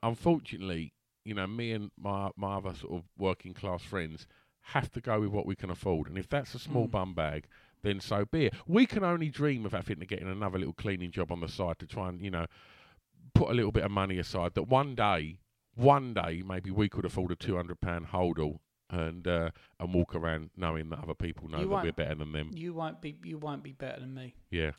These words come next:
Speaker 2: Yeah, I've already got it, mate. It's
Speaker 1: Yeah.
Speaker 2: too late. You stick with your bum bags. I think you should do thirty years like R. Kelly, to be honest with you.
Speaker 1: See that
Speaker 2: Your
Speaker 1: geezer with that
Speaker 2: fucking
Speaker 1: Stussy
Speaker 2: bum
Speaker 1: bag?
Speaker 2: bag.
Speaker 1: No? You, did you not? Oh, he had spunk all over his fucking dirty T-shirt. <laughs> Uh, where are we at?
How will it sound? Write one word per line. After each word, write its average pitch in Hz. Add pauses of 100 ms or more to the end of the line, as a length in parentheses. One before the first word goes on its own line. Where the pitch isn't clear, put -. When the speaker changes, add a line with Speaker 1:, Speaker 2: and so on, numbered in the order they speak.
Speaker 2:
Yeah, 165
I've 151
already 185
got 143
it, 127
mate. 131
It's 80
Speaker 1:
Yeah. 156
Speaker 2:
too 151
late. 135
You 165
stick -
with 160
your 143
bum 135
bags. 127
I 190
think 196
you 185
should -
do 165
thirty 147
years 135
like 135
R. 131
Kelly, 123
to -
be 135
honest 123
with 123
you. 127
Speaker 1:
See 254
that 240
Speaker 2:
Your 262
Speaker 1:
geezer 202
with 110
that 120
Speaker 2:
fucking -
Speaker 1:
Stussy 135
Speaker 2:
bum 143
Speaker 1:
bag? 82
Speaker 2:
bag. - (220)
Speaker 1:
No? 185 (100)
You, 277 (100)
did 294
you 311
not? 285
Oh, 156
he 156
had 147
spunk 185
all 98
over 101
his 104
fucking -
dirty 117
T-shirt. 127
<laughs> - (4000)
Uh, 123
where 180
are 180
we 160
at? 104